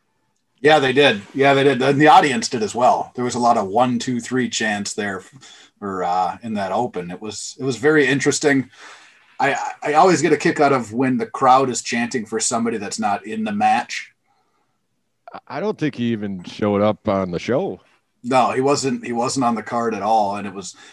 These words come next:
Speaker 1: they were chanting for "one, two, three," I guess, to, to get under the skin or to get in the head of, of Razor Ramon. And you're not gonna, that's not gonna phase Ruthless Razor Ramon. Everybody knows that. <laughs>
Speaker 2: Right.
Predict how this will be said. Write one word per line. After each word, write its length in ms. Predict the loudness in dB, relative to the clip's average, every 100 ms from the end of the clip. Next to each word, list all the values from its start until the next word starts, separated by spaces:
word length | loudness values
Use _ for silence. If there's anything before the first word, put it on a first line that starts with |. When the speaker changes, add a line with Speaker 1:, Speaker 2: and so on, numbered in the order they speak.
| _
Speaker 1:
they 60 | -8
were 120 | -6
chanting 420 | -4 -2 -2 -6
for 360 | -8 -8 -4 -6
"one, 340 | -4 -6 -6
two, 180 | -6 -10
three," 320 | -8 -6 -4
I 80 | -4
guess, 260 | -4 -6 -6
to, 300 | -8 -10 -14 _ _ -20 _ _
to 100 | -12
get 220 | -4 -2
under 240 | -2 -4 -6
the 100 | -6
skin 680 | -6 -2 0 0 0 -4
or 120 | -6
to 80 | -12
get 240 | -10 -4 -4
in 80 |
the 100 | -4
head 360 | -4 0 -2 -2
of, 300 | -10 -14 -18
of 280 | -18 -18 -6
Razor 320 | -4 -2 -4
Ramon. 480 | -4 -2 0 2 -2
And 180 | -6 -16 _ _ _ _ _ _ 4
you're 140 | 6
not 200 | 8 6
gonna, 220 | 4 0 -6 -16 _ _
that's 240 | 4 4 6
not 180 | 6
gonna 160 | 6 2
phase 420 | 4 6 6 4
Ruthless 540 | 2 2 2 2 0 2
Razor 380 | 0 0 0
Ramon. 500 | -2 -2 0 0 0
Everybody 400 | 2 2 4 2
knows 380 | 2 0 -2 -4
that. 480 | -6 -4 -4 -6 -12 _ -20
<laughs> 100 | -20 _ -20 _ _ _ -20 _ -16 -16 _ -20 _ _ _ _ _ -20
Speaker 2:
Right. 180 | -20